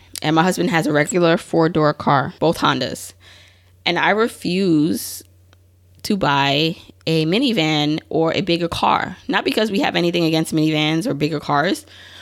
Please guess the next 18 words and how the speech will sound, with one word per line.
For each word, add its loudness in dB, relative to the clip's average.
but 0
because 0
I 4
just -4
don't 0
wanna 2
spend 0
money 0
buying 0
a -2
new 2
car -2
or 0
a -2
used 0
car -2
or -4
whatever. -2